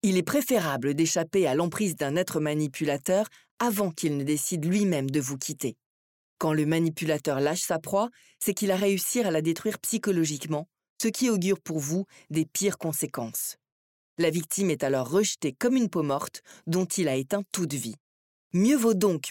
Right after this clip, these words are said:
pour la victime du narcissique manipulateur qu'elle réussisse à démasquer son bourreau bien avant qu'il ne décide de se débarrasser d'elle.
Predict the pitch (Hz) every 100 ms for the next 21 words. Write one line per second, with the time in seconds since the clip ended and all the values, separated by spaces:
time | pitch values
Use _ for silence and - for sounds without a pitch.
0 | - 143 127 147 180 - 196 147 135 175
1 | 165 180 - 190 - 143 151 160 175 143
2 | 135 196 233 - _ _ _ - 185 190
3 | 247 226 180 180 156 135 143 208 180 -
4 | 185 - 156 151 151 180 226 - _ 151
5 | 165 214 302 269 175 147 - - 202 175
6 | 156 160 160 180 160 139 143 143 135 131
7 | 131 135 127 117